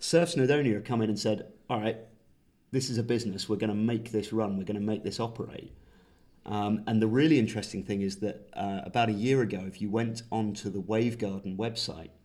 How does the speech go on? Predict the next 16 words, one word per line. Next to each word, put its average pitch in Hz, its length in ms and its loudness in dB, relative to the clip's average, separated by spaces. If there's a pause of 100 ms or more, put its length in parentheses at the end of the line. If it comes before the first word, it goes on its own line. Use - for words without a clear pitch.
(120)
there 95 140 -6
was 90 80 -8
a 98 60 -6
lot 101 260 -2
of 95 60 -4
links 101 340 -2
through 95 200 -8
to - 120 -14
the 95 80 -10
Wave 92 340 -8
Bristol, 117 320 -4
because 85 300 -16
it - 100 -14
was 87 200 -10
clearly 98 380 -6
the, 92 120 -12